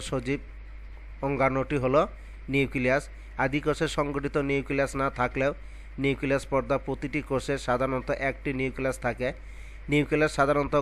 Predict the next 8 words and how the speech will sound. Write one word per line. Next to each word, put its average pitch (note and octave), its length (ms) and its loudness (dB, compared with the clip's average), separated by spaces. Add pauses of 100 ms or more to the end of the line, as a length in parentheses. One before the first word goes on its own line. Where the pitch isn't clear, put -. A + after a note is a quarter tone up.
গোলাকার, C3 420 4 (720)
উপবৃত্তাকার C#3 1200 0 (160)
বা B2+ 120 4 (380)
নলাকার C3+ 520 6
হয়ে B2+ 220 2
থাকে। B2 240 0 (220)
নিউক্লিয়াস D3 440 2
সাধারণত C#3 360 2